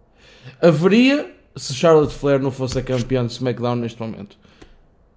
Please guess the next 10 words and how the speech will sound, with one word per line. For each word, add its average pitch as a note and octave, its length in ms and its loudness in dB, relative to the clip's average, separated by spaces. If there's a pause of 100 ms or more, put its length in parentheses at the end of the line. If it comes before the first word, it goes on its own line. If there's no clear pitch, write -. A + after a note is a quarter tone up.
(640)
E A3 120 0
em A#3 40 6
relação A3+ 360 4
aos G#3+ 120 2
homens, C3 600 0 (1080)
só - 340 2
se E3 160 -4
houvesse D3+ 400 2
a C#3 40 -4
surpresa C3+ 720 0